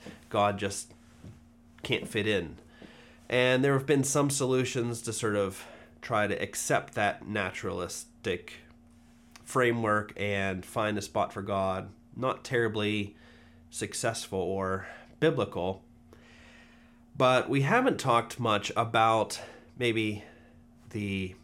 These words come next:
opposite of that, like a pantheism or spiritualism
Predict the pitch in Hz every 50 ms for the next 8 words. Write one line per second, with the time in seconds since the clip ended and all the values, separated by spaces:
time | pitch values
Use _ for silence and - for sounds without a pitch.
0 | - - - - - - - 101 104 110 120 - 107 95 - 95 90 82 78 78
1 | 80 - 80 73 73 62 - - - - - - - - - - - - 98 98
2 | - - - - - - - - - - 123 135 135 131 135 - 101 90 80 -
3 | - - 82 85 85 - - 87 90 90 87 92 87 85 - - - - - 120
4 | 117 117 113 110 - 110 104 101 98 95 104 95 98 95 95 98